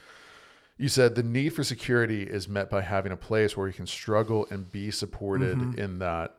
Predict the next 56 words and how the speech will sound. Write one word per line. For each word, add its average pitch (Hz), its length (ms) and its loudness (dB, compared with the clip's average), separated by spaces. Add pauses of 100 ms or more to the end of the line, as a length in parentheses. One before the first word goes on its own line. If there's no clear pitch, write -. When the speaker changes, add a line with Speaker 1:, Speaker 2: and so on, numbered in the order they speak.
Speaker 1:
struggle. 85 720 -6 (160)
I 104 140 2
Speaker 2:
Mm-hmm. 113 80 0
Speaker 1:
use 107 100 -2
place 101 340 -2
because 98 240 -4
security 98 480 -4
can 95 160 -8
involve 90 460 0
others, 98 580 0 (160)
God, 85 480 0
and 92 240 -6
or 87 200 -6
even 82 560 -12
a - 40 -2
literal 85 580 -4
space." - 600 -6
Speaker 2:
Yeah. 123 320 2
So - 160 0
Speaker 1:
Where 117 80 2
do 117 80 0
you, 110 60 -2
where 113 180 0
do 110 40 0
you 107 60 -2
wanna 98 140 -4
go? 95 200 0
Speaker 2:
Yeah, 165 100 6
let's 226 240 4
look 285 100 -2
at, 156 100 -2 (300)
let's 175 400 -2
look 294 100 -4
at, 156 140 2 (160)
let's 196 100 0
start 196 240 0
this 170 160 0
by 151 120 4
looking 143 260 0
at, - 200 -4
at, 131 220 -4
at 131 160 0
two 147 220 2
things 127 380 -2
related 113 400 -2
to 110 180 -2
it. - 160 -6
So, 113 320 -2
and 120 100 -4
you 139 120 -2
can 123 100 -4
help 135 160 0
me 120 80 0
remember. 110 480 -2
One 135 300 0
is, 113 360 0